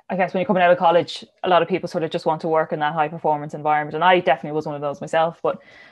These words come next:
like, there's S and C jobs all over the place. It might be, like, your local, you know, Division twenty-nine hurling team or something, but that's still a, an S and C job. That's still you being able to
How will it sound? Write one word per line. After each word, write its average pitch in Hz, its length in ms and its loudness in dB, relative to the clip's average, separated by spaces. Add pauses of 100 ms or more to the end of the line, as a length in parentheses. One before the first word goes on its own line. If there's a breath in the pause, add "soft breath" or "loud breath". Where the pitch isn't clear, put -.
(140 loud breath)
like, 160 340 0 (160)
there's - 400 -4 (300)
S 180 180 -2
and 190 80 -6
C 165 140 -4
jobs 151 300 0
all 147 100 0
over 156 200 0
the 139 80 -8
place. 147 240 -8
It 151 60 -12
might 165 200 -2
be, 165 140 -2
like, 147 220 0
your 156 120 2
local, 165 560 2 (220)
you 175 80 -6
know, 139 180 -6 (160)
Division 170 720 2
twenty-nine 170 920 2 (220)
hurling 185 420 4
team 156 240 -2
or 156 80 0
something, 165 340 -4
but 175 140 -2
that's - 160 -6
still 214 240 0
a, 156 80 2
an 160 320 -2
S 156 180 -4
and 156 80 -14
C 175 240 -4
job. 165 220 2
That's 170 160 -6
still 170 240 -4
you 165 280 -6
being 156 140 -4
able 151 220 -6
to 147 280 -6